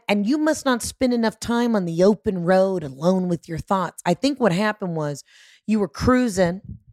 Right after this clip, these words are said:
heading to your, you know, third cousin's baby shower, couple states over, and you're cruising. You're lost in thought.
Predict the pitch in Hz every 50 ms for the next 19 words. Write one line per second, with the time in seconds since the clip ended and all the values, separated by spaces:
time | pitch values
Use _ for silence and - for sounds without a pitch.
0 | _ _ _ _ - - - - _ - 214 214 208 214 214 220 - - 214 214
1 | 208 190 185 175 170 165 170 - - 208 196 185 175 - - 208 196 180 160 -
2 | 202 180 175 165 175 180 147 127 - 170 165 160 156 165 151 - - - 165 151
3 | 156 160 165 175 180 202 220 _ _ _ - - - _ _ - - 185 - 175
4 | - - - 190 175 165 - - - 196 180 180 180 180 180 175 180 180 185 180
5 | - - - 220 208 208 208 196 - - 214 208 196 220 226 220 214 196 208 214
6 | - - - 190 175 165 - _ - 190 185 180 170 165